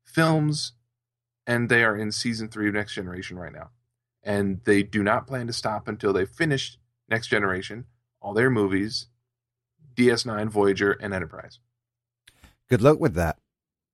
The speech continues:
Speaker 1: Yeah, they're
Speaker 2: Why the
Speaker 1: they,
Speaker 2: hell not?
Speaker 1: they,
Speaker 2: Good luck with that.
Speaker 1: they know how to ensure that their podcast will run for quite some time, that's for sure.
Speaker 2: Exactly. That's not just picking a show that ran for five seasons and that's it. Oh, well,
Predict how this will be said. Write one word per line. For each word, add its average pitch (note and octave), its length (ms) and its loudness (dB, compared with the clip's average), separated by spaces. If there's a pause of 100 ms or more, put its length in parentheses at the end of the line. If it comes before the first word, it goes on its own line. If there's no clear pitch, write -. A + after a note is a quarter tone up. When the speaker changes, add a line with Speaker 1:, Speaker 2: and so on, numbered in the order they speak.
(320)
Speaker 1:
Yeah, A2+ 520 -4
they're B2 260 2
Speaker 2:
Why A#2+ 220 6
the B2+ 80 8
Speaker 1:
they, C3+ 60 6
Speaker 2:
hell C3 140 4
not? A#2+ 120 4
Speaker 1:
they, A2+ 140 4 (260)
Speaker 2:
Good C3 160 -6
luck A#2+ 180 -4
with F2+ 160 -16
that. E2 60 -4
Speaker 1:
they C3+ 140 6
know D3 180 4
how C#3+ 180 -2
to B2+ 500 0
ensure B2+ 520 -2
that B2 140 -4
their A#2+ 140 -2
podcast B2+ 560 -6
will B2 140 -4
run A#2+ 220 -4
for B2 160 -8
quite B2+ 260 -4
some - 160 6
time, C3+ 200 4
that's G#2 160 -6
for - 100 -18
sure. - 180 -18 (640)
Speaker 2:
Exactly. A#2+ 720 -2 (520)
That's A#2+ 200 0
not B2+ 160 4
just G2+ 160 -6
picking G#2+ 340 0
a - 40 0
show G#2+ 220 2
that A2 100 2
ran G#2+ 180 0
for - 140 -8
five G#2+ 340 0
seasons G2+ 440 -2
and F#2 140 -2
that's G#2 260 -2
it. G3+ 140 -4 (460)
Oh, G#2+ 100 0
well, G2+ 240 0